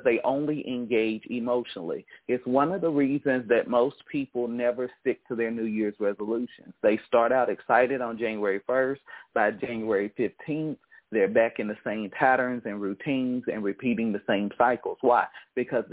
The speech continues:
it was an emotional commitment, but they never committed at the other levels. And so if you wanna see change in your life, if you're feeling stuck, it cannot just be emotional. It cannot just be about your feeling, because this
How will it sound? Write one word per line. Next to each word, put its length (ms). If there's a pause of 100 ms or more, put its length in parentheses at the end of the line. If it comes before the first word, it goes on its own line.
it 160
was 160
an 100
emotional 1400 (480)
commitment, 720
but 160
they 140
never 380
committed 720
at 140
the 140
other 220
levels. 440 (140)
And 240
so 300 (260)
if 160
you 240
wanna 340 (100)
see 180 (100)
change 320
in 140
your 100
life, 240
if 160
you're 220
feeling 320 (200)
stuck, 360
it 200
cannot 440
just 280
be 300
emotional. 720 (320)
It 200
cannot 420
just 240
be 120
about 380
your 160 (120)
feeling, 420
because 340
this 160